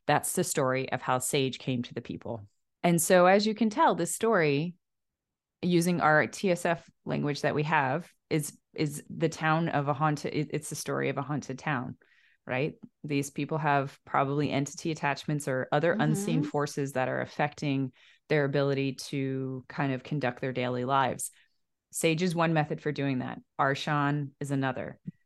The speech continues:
Speaker 1: There are many other sages, or excuse me, there may, many other herbs that you can use in a space to be able to do a similar thing, or you can have a healer, or you can follow our instructions on how to remove implants. There's all sorts of different methods for doing this.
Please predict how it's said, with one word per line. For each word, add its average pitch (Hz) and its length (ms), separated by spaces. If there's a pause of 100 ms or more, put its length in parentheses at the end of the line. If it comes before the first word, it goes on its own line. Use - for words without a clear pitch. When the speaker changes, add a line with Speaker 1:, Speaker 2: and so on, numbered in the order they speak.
Speaker 1:
There 151 160
are 139 440
many 160 420
other 156 200
sages, 175 720
or 151 80
excuse 156 480
me, 143 80
there 135 100
may, 147 300
many 151 300
other 147 260
herbs 151 280
that 151 140
you 160 80
can 147 160
use 170 520
in 147 100
a 135 60
space 196 480
to - 120
be 139 100
able 139 160
to 151 120
do 147 360 (300)
a 151 60
similar 156 460
thing, 175 400
or 175 260
you 170 180
can 175 360
have 165 240
a - 20
healer, 185 480
or 170 160
you 175 180
can 180 200
follow 175 580 (720)
our 196 160
instructions 247 560
on 170 160
how 180 200
to 175 60
remove 165 360
implants. 247 460
There's 185 160
all 226 200
sorts - 480
of 165 80
different 156 300
methods 156 340
for 160 140
doing 131 280
this. 123 280